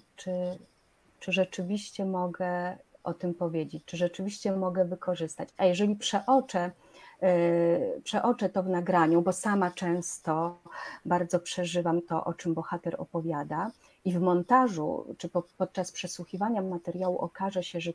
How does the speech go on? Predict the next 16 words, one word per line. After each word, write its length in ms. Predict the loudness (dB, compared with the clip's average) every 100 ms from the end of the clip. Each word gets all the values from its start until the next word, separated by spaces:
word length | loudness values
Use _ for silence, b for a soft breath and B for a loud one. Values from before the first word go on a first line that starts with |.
| _
jest 300 | -4 -4 -6 _
coś 260 | -8 -8 -6
takiego, 440 | -8 -6 -4 -4
co 180 | -6 -4
mogłoby 600 | -2 2 2 4 2 2
na 140 | 0 0
przykład 580 | -4 -10 -6 -6 -6 -14 b b b -4
bohaterowi 840 | -2 -2 0 2 6 6 4 2
zas-, 260 | 2 2 -2
zaszkodzić, 1160 | 0 0 -2 -2 -2 -2 -4 -6 -6 -12 -16 b b b b b b b b b b b b _ _ _
to 120 | -6
po 160 | 0 0
prostu 400 | 0 -2 -2 -2
dzwonię 480 | 4 4 6 4 0
i 80 | -2
pytam, 580 | -2 -4 -2 -4 -4